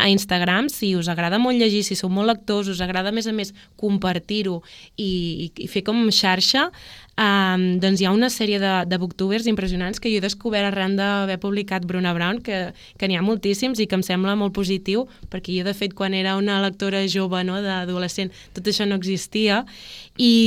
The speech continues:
hi ha un hashtag que es diu El Reducte Català, on hi ha un munt de perfils que,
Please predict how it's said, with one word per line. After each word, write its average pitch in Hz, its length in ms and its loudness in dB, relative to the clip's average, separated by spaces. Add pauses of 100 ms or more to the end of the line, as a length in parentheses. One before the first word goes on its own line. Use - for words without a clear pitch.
(120)
hi 220 40 8
ha 220 80 8
un 233 160 8
hashtag 269 460 2
que 240 100 0
es 196 80 0
diu 226 140 6
El 220 80 4
Reducte 208 380 2
Català, 208 520 4
on 214 160 4
hi 196 80 2
ha 190 80 2
un 190 80 0
munt 208 160 0
de 202 100 2
perfils 196 540 -2
que, 226 140 -2